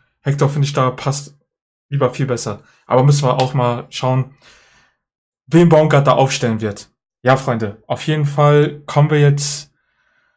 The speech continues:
so, Freunde, gehen wir jetzt zum Mittelfeld jetzt weiter. Auf der sechs, da ja Hector, ähm, für mich jetzt hinten reingerückt ist, finde ich, dass Lubicic endlich mal ran, ran, äh,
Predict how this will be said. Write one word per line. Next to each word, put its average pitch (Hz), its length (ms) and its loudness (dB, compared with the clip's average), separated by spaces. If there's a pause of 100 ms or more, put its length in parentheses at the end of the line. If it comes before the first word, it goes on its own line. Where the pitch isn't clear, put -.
(140)
so, 135 340 2
Freunde, 113 320 -2
gehen 156 180 4
wir 165 80 6
jetzt - 360 -4
zum 147 180 0
Mittelfeld 143 420 -2
jetzt 135 200 -6
weiter. 131 400 -2 (320)
Auf 151 180 2
der 143 140 2
sechs, - 460 -4 (100)
da 127 180 2
ja 143 140 4
Hector, 143 580 0 (880)
ähm, 120 460 -6 (260)
für 143 140 -2
mich 143 140 4
jetzt 143 200 0
hinten 156 240 0
reingerückt 139 480 2
ist, - 320 -2 (380)
finde 175 260 2
ich, 160 200 -2
dass - 440 0 (500)
Lubicic 165 840 0 (800)
endlich 147 340 -2
mal 131 160 2
ran, 151 560 -2
ran, 139 280 -2
äh, 135 600 -4